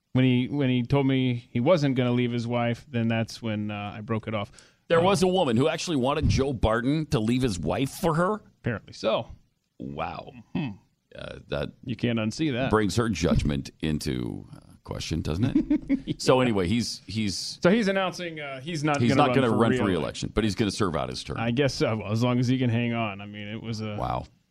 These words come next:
Speaker 1: consensual thing, yada, yada, yada, so whatever.
Speaker 2: Gosh, it's just so much of that. I mean, I, I don't know what possesses people. Maybe somebody can explain it to me, somebody who enjoys taking photos of themselves <laughs> in the nude. You can explain what the, uh,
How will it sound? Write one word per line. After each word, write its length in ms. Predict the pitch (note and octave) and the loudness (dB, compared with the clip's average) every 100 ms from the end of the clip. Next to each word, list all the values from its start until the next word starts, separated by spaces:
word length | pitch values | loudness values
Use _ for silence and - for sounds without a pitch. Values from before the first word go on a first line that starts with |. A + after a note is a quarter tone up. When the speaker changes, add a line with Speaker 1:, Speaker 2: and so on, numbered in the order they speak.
| _ | _
Speaker 1:
consensual 720 | - C3+ D3 D3 C3+ C#3 C#3 C3 | 2 4 6 4 6 4 4 4
thing, 400 | C3+ C3 C3 C3 | 4 4 4 4
yada, 320 | B2 A#2+ A#2 | 2 0 -2
yada, 300 | A2+ A2 G#2+ | -2 -4 -6
yada, 380 | G#2+ G2+ F#2 - | -8 -10 -12 -16
so 340 | - F#2+ F#2 F2+ | -16 -18 -20 -20
whatever. 280 | - A1+ - _ _ _ _ - | -20 -20 -20 _ _ _ _ -6
Speaker 2:
Gosh, 300 | - G#2 - | -4 -4 -4
it's 140 | - | -6
just 220 | - D3+ | -4 -4
so 160 | - C3+ | 0 0
much 200 | F2+ - | 2 0
of 60 | D2+ | -4
that. 200 | - - _ | -6 -10 _
I 80 | A#2 | 0
mean, 300 | C3 A#2 A2 - - _ _ _ _ | 2 0 -2 -10 -20 _ _ _ _
I, 120 | C#3 D3+ | -4 -2
I 60 | D3 | 0
don't 180 | D3 F#2 | -2 0
know 80 | A2+ | 0
what 240 | G#2+ - | -2 -2
possesses 420 | G2 E2+ D#2 C2+ | -2 -2 -4 -6
people. 380 | - C#2+ A#1+ B1 | -4 -4 -4 -6
Maybe 240 | - C3+ C3+ | -2 -2 -2
somebody 240 | C3+ A#2+ | -4 -2
can 120 | G2 F2+ | -2 -4
explain 340 | D#2 F2+ F2+ | -4 -2 -2
it 80 | E2 | -2
to 80 | C#2 | -4
me, 60 | |
somebody 300 | B1+ E2+ D#2 | -2 0 0
who 100 | D2+ | 2
enjoys 480 | C#2+ C#2 D2+ D2 - - _ _ _ | 0 0 0 0 -4 -12 _ _ _
taking 280 | - F2 E2 | -4 -2 -2
photos 340 | - E2 D#2+ D2+ | 0 -2 -2 -6
of 120 | A1+ | -8
themselves 460 | B1 - G2 - B2+ | -6 -2 0 2 2
<laughs> 40 | |
in 60 | G#2+ | 2
the 80 | |
nude. 320 | F2+ G2 F2+ F2 | 2 0 -2 -2
You 80 | F2 | 0
can 140 | G2+ | 0
explain 460 | D2+ - A2+ A2+ G#2 | -2 -2 -2 0 -2
what 180 | G2+ | -4
the, 320 | - F#2 E2+ D2+ | -2 -2 -2 -2
uh, 760 | C#2 B1 A#1 G#1 A1+ A1+ B1+ | -4 -6 -8 -10 -12 -14 -16